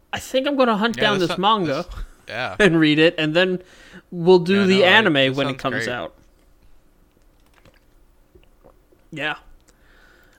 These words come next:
Speaker 1: Uh, so that's Dragon Goes House Hunting. That's the second series we've gone through that we've both gotten
Speaker 2: Mm-hmm.
Speaker 1: super excited for. Uh, let's see. Drugstore in Another World, The Slow Life of a Cheat Pharmacist
Speaker 2: Mm.
Speaker 1: looks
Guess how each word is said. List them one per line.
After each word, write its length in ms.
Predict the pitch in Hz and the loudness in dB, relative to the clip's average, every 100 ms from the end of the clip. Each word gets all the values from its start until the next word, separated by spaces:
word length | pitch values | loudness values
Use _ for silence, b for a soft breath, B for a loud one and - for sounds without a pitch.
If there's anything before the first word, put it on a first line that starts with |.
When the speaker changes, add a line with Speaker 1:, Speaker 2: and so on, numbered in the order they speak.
| _ | _
Speaker 1:
Uh, 640 | - 151 156 151 151 147 | -4 -2 0 2 0 -2
so 160 | 139 165 | -6 0
that's 340 | 180 214 - | 2 2 0
Dragon 420 | - 190 190 190 185 | -2 2 4 4 4
Goes 200 | 165 156 | 4 6
House 300 | 160 156 - | 4 4 0
Hunting. 340 | 139 131 160 | -8 -4 -2
That's 200 | 226 269 | 0 2
the 100 | 359 | 2
second 600 | - - - 262 262 269 | 2 0 4 4 4 -2
series 400 | - - 220 202 | 0 0 2 2
we've 180 | 185 175 | 2 2
gone 320 | 185 180 185 | 6 6 6
through 180 | 175 165 | 2 2
that 160 | 151 160 | 2 0
we've 220 | 165 151 | 0 2
both 240 | - 170 - | 6 6 6
gotten 220 | 185 147 | 0 -2
Speaker 2:
Mm-hmm. 80 | - | -6
Speaker 1:
super 440 | - 196 185 160 | -2 0 2 2
excited 460 | 139 - 143 123 113 | 0 2 2 2 -6
for. 380 | - - - - _ _ _ _ _ b b b b _ _ _ _ - _ _ - _ _ _ _ _ - | -12 -14 -16 -20 _ _ _ _ _ b b b b _ _ _ _ -20 _ _ -20 _ _ _ _ _ -10
Uh, 520 | - 143 143 143 143 | 0 2 4 2 0
let's 180 | 135 - | -4 -12
see. 380 | - 127 113 117 | -12 -10 -10 -10
Drugstore 540 | - 180 180 - 185 | 2 2 2 2 4
in 40 | |
Another 260 | 170 165 160 | 4 4 2
World, 420 | 147 170 175 185 | 4 6 6 4
The 60 | 180 | 0
Slow 260 | - 175 175 | 0 4 6
Life 340 | 160 165 160 | 6 2 2
of 120 | 143 | -2
a 60 | 127 | -6
Cheat 340 | - 202 180 | -8 -8 -10
Pharmacist 800 | - 139 135 131 - 147 139 - | -6 -4 -4 -6 -4 -6 -6 -8
Speaker 2:
Mm. 20 | |
Speaker 1:
looks 360 | 135 123 120 | -6 -6 -10